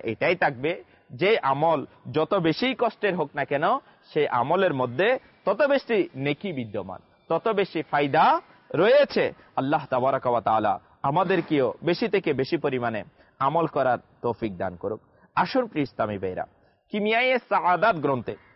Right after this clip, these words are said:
হুজ্জাতুল ইসলাম ইমাম গাজ্জালী রাহমাতুল্লাহি তাআলা আলাইহি ফরমান, হযরত সাইয়েদুনা আবু উসমান মাগরিবী রাহমাতুল্লাহি তাআলা আলাইহি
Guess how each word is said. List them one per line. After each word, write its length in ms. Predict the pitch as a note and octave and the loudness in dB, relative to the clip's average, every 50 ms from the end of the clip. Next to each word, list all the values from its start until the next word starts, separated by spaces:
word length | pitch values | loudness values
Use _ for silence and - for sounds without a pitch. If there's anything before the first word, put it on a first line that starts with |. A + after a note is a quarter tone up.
| _ - | _ -4
হুজ্জাতুল 460 | F3+ F3+ C#3 G#3 - - - C#4 B3 | -2 0 2 2 2 2 2 2 0
ইসলাম 400 | A#3+ G#3+ - - A3+ A#3 B3 A#3+ - - | 0 0 0 2 2 2 2 0 -2 -4
ইমাম 380 | F#3 F3+ F3+ F#3+ G#3+ A3+ G#3 | -2 0 2 2 2 2 2
গাজ্জালী 520 | E3 F3 D#3+ C#3+ C#3+ E3 F3 G#3 A#3+ B3+ B3+ | 0 0 0 2 2 2 4 2 2 2 0
রাহমাতুল্লাহি 680 | A#3+ F#3 - - G3+ F#3+ - F#3+ F3+ E3+ E3 D#3+ D3+ C#3 | 0 0 -2 -4 -6 -6 -4 -2 0 0 0 0 0 0
তাআলা 380 | - C#3 B2+ C3 B2 A#2+ A2 - _ _ _ _ _ _ - | 0 0 2 2 2 0 0 -2 _ _ _ _ _ _ -2
আলাইহি 420 | C3 D3 E3 F#3+ G3+ G3 G3 F#3+ | 0 2 4 2 2 2 0 -2
ফরমান, 680 | - - C#3+ C3+ B2+ B2+ C3+ D#3 F#3 A3+ C#4 D4+ C4+ F#3+ - _ _ _ - - _ | -2 0 0 0 0 0 2 2 4 2 2 0 -2 -6 -14 _ _ _ -20 -20 _
হযরত 360 | - F3+ F#3+ F#3+ A#3+ B3+ A#3+ | -4 -2 0 0 0 2 2
সাইয়েদুনা 480 | C4+ B3+ - A#3+ B3 B3+ A3 B3+ C4 B3+ | 2 2 2 2 2 2 2 2 2 2
আবু 540 | B3 G#3 E3 A2+ D3 E3 E3+ F#3 A#3 A3+ - | 2 2 2 2 2 2 4 4 2 2 2
উসমান 600 | - E3 - - - E3+ F3 F#3+ A3 B3 B3+ G#3+ | 0 -4 -6 -6 -4 0 0 2 2 0 0 -2
মাগরিবী 640 | F3+ D#3+ D#3+ D#3+ D#3 E3 F#3 A3 A#3+ B3 C4 A#3 E3 - - _ _ _ _ | 0 0 0 2 2 2 2 2 2 2 0 0 -2 -6 -10 _ _ _ _
রাহমাতুল্লাহি 840 | - - - - - F#3+ A3 G#3+ - B3 A#3+ A#3+ A#3+ A#3 A3+ A#3 G#3 | -10 -8 -6 -6 -6 -6 -4 -2 0 0 2 4 4 4 4 2 0
তাআলা 360 | - G#3 F#3+ G3 G#3 G3+ F3+ | 2 2 2 4 4 4 4
আলাইহি 380 | E3+ E3 E3 E3 D#3+ D3+ C3+ | 4 4 2 2 0 0 -2